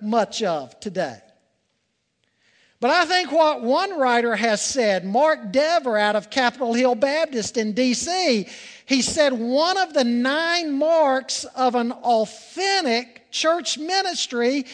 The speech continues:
is that the church practices church discipline. It is a thoroughly biblical principle."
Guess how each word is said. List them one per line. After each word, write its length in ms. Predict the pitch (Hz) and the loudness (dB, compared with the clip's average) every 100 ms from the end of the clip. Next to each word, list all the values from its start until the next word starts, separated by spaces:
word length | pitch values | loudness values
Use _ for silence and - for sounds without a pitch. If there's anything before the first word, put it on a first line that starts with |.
| - - | -18 -4
is 260 | 269 220 | -2 0
that 380 | 302 320 320 - | 2 2 0 -2
the 120 | 269 | -2
church 1040 | - - - 339 381 370 254 262 254 - - _ _ - | -2 -2 -2 -2 0 2 2 0 -4 -8 -8 _ _ -20
practices 1160 | - 339 339 330 339 285 - 247 247 262 - _ _ - | -8 -2 -2 -2 -4 -6 -4 0 0 -2 -10 _ _ -12
church 500 | - 269 277 - 269 | -4 -2 -2 -4 -4
discipline. 720 | 330 403 - 254 208 247 285 - - - | -2 -2 -2 -4 -2 0 0 -2 -12 -6
It 180 | 294 339 | -2 0
is 180 | 330 247 | 0 0
a 180 | 254 247 | 0 0
thoroughly 920 | - - 381 392 359 254 247 277 277 | -6 -10 -6 -2 0 2 2 0 -2
biblical 880 | 196 - 370 370 302 254 269 277 277 | -6 -6 -2 -2 -2 -2 0 -2 -2
principle." 760 | - 349 381 - - 160 | -8 -10 -10 -10 -12 -12